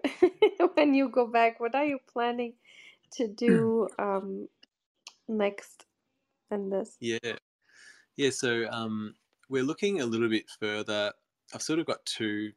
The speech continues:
Speaker 2: main, um, areas that, um, we're pursuing in our team. So one is continuing this sort of cell biology because,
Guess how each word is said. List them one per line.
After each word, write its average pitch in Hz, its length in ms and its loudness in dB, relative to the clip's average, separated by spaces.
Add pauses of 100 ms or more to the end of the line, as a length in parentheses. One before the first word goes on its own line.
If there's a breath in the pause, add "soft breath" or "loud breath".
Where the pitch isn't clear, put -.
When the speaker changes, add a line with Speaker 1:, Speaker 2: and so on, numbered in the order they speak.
(380)
Speaker 2:
main, 101 640 -8
um, 90 280 -12
areas 98 520 -6
that, 95 160 -8 (320)
um, 95 300 -12
we're 98 120 -10
pursuing 101 800 -8
in 98 60 -10
our 92 160 -10
team. 92 480 -10
So 95 400 -6 (720 soft breath)
one 123 260 0
is 117 380 -4
continuing 107 640 -6
this 95 200 -8
sort 98 220 -10
of 95 80 -12
cell 95 240 -8
biology 92 500 -10
because, - 460 -10